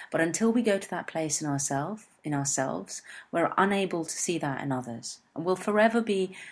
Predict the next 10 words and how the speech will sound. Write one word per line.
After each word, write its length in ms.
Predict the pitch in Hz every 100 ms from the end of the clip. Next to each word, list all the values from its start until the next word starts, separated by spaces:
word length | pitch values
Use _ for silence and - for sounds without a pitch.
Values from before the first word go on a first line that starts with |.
| - _
just 300 | 233 - -
integrate, 680 | - - 247 247 214 180 143 -
i-, 340 | 139 90 - -
interacting 680 | 214 214 196 240 269 - 185
with 100 | 151
others 380 | 139 139 135 - - - - 82
through 240 | - - 214
masks, 800 | 208 202 123 120 - - - - _ _ _ _ _ _ _ _ _
through 140 | - 208
characters. 920 | - 208 190 190 - 135 117 - -